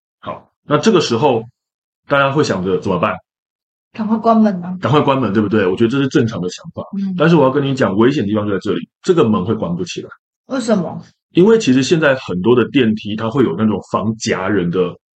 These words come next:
Speaker 1: 那个设置，
Speaker 2: 嗯哼。
Speaker 1: 所以它可能是用红外线感应，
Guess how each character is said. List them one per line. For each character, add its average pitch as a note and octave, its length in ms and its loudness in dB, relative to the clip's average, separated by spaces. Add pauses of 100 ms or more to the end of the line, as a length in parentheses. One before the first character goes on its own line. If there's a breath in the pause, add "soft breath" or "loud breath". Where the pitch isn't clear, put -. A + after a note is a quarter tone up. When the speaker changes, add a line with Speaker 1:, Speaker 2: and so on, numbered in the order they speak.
(120)
Speaker 1:
那 A2 140 -2
个 F2+ 440 0 (120)
设 G#2+ 260 0
置， F2 320 -8
Speaker 2:
嗯 G#3 220 -6
哼。 G#3+ 240 -2
Speaker 1:
所 F#3+ 100 6
以 F#3+ 40 6
它 F#3 140 0
可 C#3 160 -4
能 F#2+ 200 -6
是 C3 180 2
用 B2+ 200 4
红 G#2 260 -6
外 A#2 140 2
线 A2 260 -2
感 E2 120 -6 (120)
应， G2 200 -2